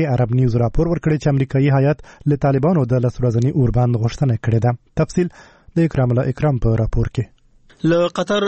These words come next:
Speaker 2: او اسلام آباد وروسته کابل ته د زلمي خلیلزاد سفر. د افغان سولې لپاره د امریکا د بهرنیو چارو وزارت ځانګړي استازي زلمي خلیلزاد د چهارشنبې په ورځ کابل کې له افغان ولسمشر محمد اشرف غني او اجرایي رئیس عبدالله عبدالله سره ولیدل.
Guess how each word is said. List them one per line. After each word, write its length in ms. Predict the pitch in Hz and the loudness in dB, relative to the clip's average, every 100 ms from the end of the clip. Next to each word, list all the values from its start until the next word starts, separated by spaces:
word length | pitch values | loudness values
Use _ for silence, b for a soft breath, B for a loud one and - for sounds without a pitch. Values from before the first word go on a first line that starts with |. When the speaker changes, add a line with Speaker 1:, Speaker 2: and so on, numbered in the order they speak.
| 202 | -2
Speaker 2:
او 100 | 170 | -2
اسلام 300 | 160 165 151 | -2 -2 -2
آباد 240 | 143 156 151 | 0 -2 -2
وروسته 360 | 156 156 160 147 | -4 -4 -6 -4
کابل 340 | 127 120 131 | -4 -2 -4
ته 280 | 127 135 127 | -2 -2 -2
د 260 | 123 127 | -2 -2
زلمي 520 | 117 110 110 120 123 113 | -2 -2 0 2 2 0
خلیلزاد 680 | - 107 107 104 131 104 - - | -4 -4 -4 -2 -2 -4 -6 -8
سفر. 380 | - 101 101 95 _ _ _ _ | -6 -4 -6 -6 _ _ _ _
د 60 | 123 | -2
افغان 300 | 120 139 127 | 0 -2 -4
سولې 240 | 139 123 120 | -2 -2 -2
لپاره 240 | 139 131 | -2 -2
د 60 | 127 | -2
امریکا 360 | 123 117 135 | -2 -2 -4
د 120 | 123 117 | -4 -4
بهرنیو 340 | 110 123 170 | -2 -2 -2
چارو 240 | 165 165 | -2 -2
وزارت 340 | 156 151 156 170 B B B 123 | 0 0 -2 -4 B B B -4
ځانګړي 640 | 139 151 165 208 208 - 147 | -2 0 0 0 0 -2 -6
استازي 420 | - 170 160 165 | -2 -2 0 -2
زلمي 460 | 135 127 139 156 147 | -2 -2 0 -2 -2
خلیلزاد 500 | 139 123 120 165 175 | -4 -4 -2 -2 -2
د 60 | |
چهارشنبې 460 | 156 170 170 165 147 | -4 -4 -4 -4 -4
په 120 | 143 | -2
ورځ 460 | 156 160 - - - | -4 -4 -10 -20 -8
کابل 280 | - 147 196 | -4 -2 -2
کې 120 | 196 | -2
له 120 | 170 143 | -2 -2
افغان 260 | - 156 | -2 -4
ولسمشر 480 | 143 135 - 135 139 | -2 -4 -6 -4 -2
محمد 280 | 123 127 131 | 0 0 -2
اشرف 300 | 120 117 123 | -2 -4 -2
غني 300 | 123 156 170 147 | -2 0 -2 -2
او 100 | 139 | -2
اجرایي 420 | 110 113 117 175 | -2 0 0 2
رئیس 280 | 165 175 - | 0 0 -4
عبدالله 340 | 113 117 123 | -4 0 0
عبدالله 300 | 117 110 123 | 0 -2 -2
سره 240 | 110 98 95 | -2 -6 -6
ولیدل. 380 | 92 95 113 | -6 -4 -4